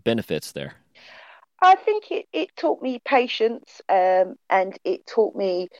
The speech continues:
Speaker 2: sort of a determination and a dedication. So I've, I've always been like that from a young age because I had the horses. And I've also, from a young age, I've had to give up lots of things to have the horses. And it's kind of the same with biking. So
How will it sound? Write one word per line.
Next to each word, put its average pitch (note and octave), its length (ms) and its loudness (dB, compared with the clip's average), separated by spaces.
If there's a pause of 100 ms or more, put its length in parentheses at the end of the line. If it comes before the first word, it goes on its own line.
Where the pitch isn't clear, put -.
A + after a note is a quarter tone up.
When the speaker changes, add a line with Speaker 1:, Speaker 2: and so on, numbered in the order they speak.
(360)
Speaker 2:
sort F#3+ 220 -2
of F#3 60 0
a F#3 60 4
determination G3 1000 2
and F3 100 -6
a F3+ 60 -6
dedication. F3+ 580 2
So G3 120 4
I've, F#3 180 4
I've A3 180 6
always C4+ 340 4
been A3+ 220 -6
like D#3+ 220 -4
that - 200 -2
from F3 140 -10
a F3+ 60 -6
young F3+ 240 -2
age D#3+ 360 2
because F#3+ 320 -6
I D#3+ 100 4
had D3+ 200 -2
the D#3+ 80 -8
horses. D3 580 -10 (540)
And F#3+ 240 4
I've G3 220 2
also, F#3 440 -8 (280)
from G#3 160 -8
a A3 40 -6
young G#3 200 0
age, E3+ 220 0
I've F#3 100 -2
had G#3+ 240 0
to G#3 80 -12
give G#3+ 220 -6
up - 260 0
lots G3 320 0
of - 80 -20
things E3 260 -8
to A3 200 -2
have D3+ 220 -4
the D#3+ 60 -6
horses. D3+ 480 -6
And F3 240 6
it's - 280 0
kind C#4 220 2
of A3+ 80 4
the G3 60 -6
same G3 240 2
with F#3+ 160 -8
biking. F#3+ 480 0
So F#3 300 2